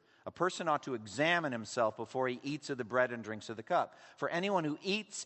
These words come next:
and drinks without recognizing the body of the Lord eats and drinks judgment on himself." Judgment. Verse thirty. "That is why many among you are weak and sick, and a number of you have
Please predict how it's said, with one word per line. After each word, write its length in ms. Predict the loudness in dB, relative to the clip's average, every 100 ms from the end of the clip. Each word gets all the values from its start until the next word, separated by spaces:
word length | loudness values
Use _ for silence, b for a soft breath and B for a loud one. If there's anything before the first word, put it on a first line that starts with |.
| -4
and 220 | -4 -4
drinks 440 | -2 -2 -2 -6
without 300 | 2 4 4 0 0
recognizing 800 | 2 0 0 2 2 0 -2
the 80 | -2
body 340 | 4 6 6 0
of 80 |
the 80 | -4
Lord 260 | 0 0 -2 B B _
eats 300 | -6 -6 -6
and 160 | -6 -2
drinks 300 | -4 -4 -8
judgment 580 | 0 2 2 0 -4 0
on 160 | 0
himself." 720 | 0 -4 -2 4 4 2 -4 -18 -14
Judgment. 760 | 0 2 2 0 -6 -8 -14 -20 b b
Verse 220 | -2 -2 -2
thirty. 420 | 0 0 -2 -8 B B
"That 300 | 8 8 8
is 180 | 4 0
why 360 | 6 8 8 4
many 400 | 2 2 2 2
among 340 | 4 2 2
you 100 | 4
are 120 | 4
weak 360 | 2 -4 -6 -6 -6
and 160 | -4
sick, 340 | -2 -2 -2 -4
and 100 | -2
a 80 | 0
number 380 | 2 0 0 -2
of 120 | -2
you 180 | -4 0
have 460 | 2 2 0 -4